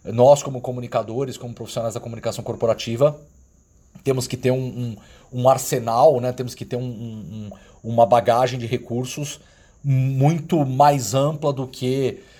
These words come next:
ah, escrever um bom texto, do que ter um, um bom, um bom mailing de jornalistas, do que ter habilidades fantásticas na elaboração ou na, na organização de eventos, ou, enfim, fazer tudo direitinho conforme a cartilha em relações públicas.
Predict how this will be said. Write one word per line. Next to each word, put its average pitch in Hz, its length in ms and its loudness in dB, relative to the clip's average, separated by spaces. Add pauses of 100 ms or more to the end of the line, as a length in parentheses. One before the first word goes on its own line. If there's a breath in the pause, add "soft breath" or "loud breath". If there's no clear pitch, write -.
(140 loud breath)
ah, 120 300 4
escrever 120 360 -4
um 127 80 -4
bom 117 180 -2
texto, 151 580 -2
do 127 140 -4
que 127 100 -8
ter 131 140 -2
um, 135 60 -4
um 120 680 -6
bom, 127 400 2 (400)
um 127 120 -2
bom 139 200 4
mailing 131 360 -2
de 107 100 -10
jornalistas, 117 960 -6 (460 loud breath)
do 127 240 0
que 131 320 -2
ter 135 340 2
habilidades 127 840 0
fantásticas 131 720 -2
na 120 120 -4
elaboração 120 640 -2
ou 113 180 -6
na, 110 240 -4 (380 loud breath)
na 120 100 2
organização 123 480 0
de 113 80 -6
eventos, 147 760 -8 (380 loud breath)
ou, 135 760 6
enfim, 123 480 -8
fazer 131 280 0
tudo 135 200 -8
direitinho 127 480 -6
conforme 127 360 0
a 117 40 -2
cartilha 123 440 -2
em 120 60 -4
relações 117 380 -2
públicas. 143 600 -4